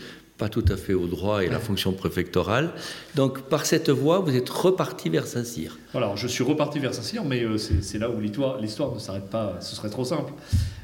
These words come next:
Speaker 2: Euh, j'ai, j'ai raté le concours de Saint-Cyr, euh, diplômé de l'enseignement supérieur, et donc je suis parti, comme j'avais, euh, suivi une, euh, préparation militaire supérieure,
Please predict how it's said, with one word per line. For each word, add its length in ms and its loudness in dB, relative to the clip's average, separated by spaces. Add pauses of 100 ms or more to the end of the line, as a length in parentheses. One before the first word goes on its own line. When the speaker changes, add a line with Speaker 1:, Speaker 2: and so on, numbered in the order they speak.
Speaker 2:
Euh, 540 0
j'ai, 420 0
j'ai 100 -4
raté 280 2
le 80 2
concours 260 -2
de 80 2
Saint-Cyr, 460 -2
euh, 400 -10
diplômé 320 -4
de 60 -2
l'enseignement 320 -4
supérieur, 680 0 (460)
et 80 -4
donc 220 0
je 260 4
suis 160 -2
parti, 320 -2
comme 180 0
j'avais, 360 2
euh, 120 2
suivi 340 -4
une, 200 -4
euh, 420 0
préparation 400 -2
militaire 320 -2
supérieure, 600 -2